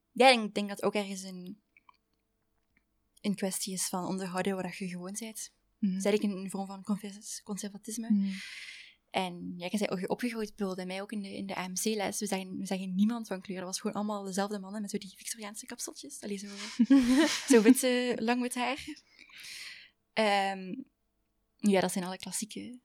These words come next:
Speaker 1: klassieke componisten, hè, dus. Maar dat is wel waarmee dat je, waarmee dat je opgroeit. En dan is dan,
Speaker 2: Mhm.
Speaker 1: dat is dan ook waar naar waar dat je luistert. Dat is dan naar waar dat je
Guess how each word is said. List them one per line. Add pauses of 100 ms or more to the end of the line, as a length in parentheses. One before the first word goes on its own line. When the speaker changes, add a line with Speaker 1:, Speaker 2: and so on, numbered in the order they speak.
(120)
Speaker 1:
klassieke
componisten,
hè,
dus. (760)
Maar
dat
is
wel
waarmee
dat
je,
waarmee
dat
je
opgroeit.
En
dan
is
dan,
Speaker 2:
Mhm.
Speaker 1:
dat
is
dan
ook
waar
naar
waar
dat
je
luistert.
Dat
is
dan
naar
waar
dat
je